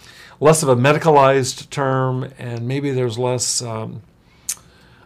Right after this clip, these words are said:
opprobrium, less negativity around the term of enslavement. And all of us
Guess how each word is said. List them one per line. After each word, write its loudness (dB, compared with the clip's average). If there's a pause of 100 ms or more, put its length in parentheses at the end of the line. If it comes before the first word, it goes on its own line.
opprobrium, 2
less 0
negativity 0
around -2
the -12
term -8
of -6
enslavement. -4
And -12
all 2
of 4
us -2